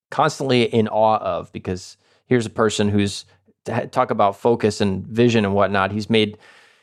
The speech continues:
you know, over the course of fifteen plus years now, he's taken a college band of instrumental mu-, music makers and went from trucking around in a van playing to nobody to,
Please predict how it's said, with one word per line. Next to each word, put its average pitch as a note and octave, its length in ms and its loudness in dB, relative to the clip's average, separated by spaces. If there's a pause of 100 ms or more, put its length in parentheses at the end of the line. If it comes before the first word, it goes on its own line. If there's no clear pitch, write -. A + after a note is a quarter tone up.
(560)
you A2+ 100 2
know, F2+ 260 2
over G#2+ 320 2
the G#2 100 -6
course A#2+ 300 2
of A2 100 -12
fifteen B2+ 540 0
plus A2+ 280 0
years B2+ 280 0
now, G2 240 2
he's G#2 180 -2
taken A#2 280 2
a G2 40 -2
college A2 560 0
band A2 380 0
of F#2+ 140 -8
instrumental A2+ 640 0
mu-, G#2+ 100 0 (140)
music A#2 500 -2
makers G2 460 0
and G#2 420 -6 (180)
went A2 220 0
from G#2 400 -4 (420)
trucking A#2+ 280 0
around A2 340 2
in G#2 80 0
a G#2+ 60 2
van G#2 360 0
playing G2 300 -2
to F#2+ 80 -6
nobody G#2 500 0
to, G#2 460 -4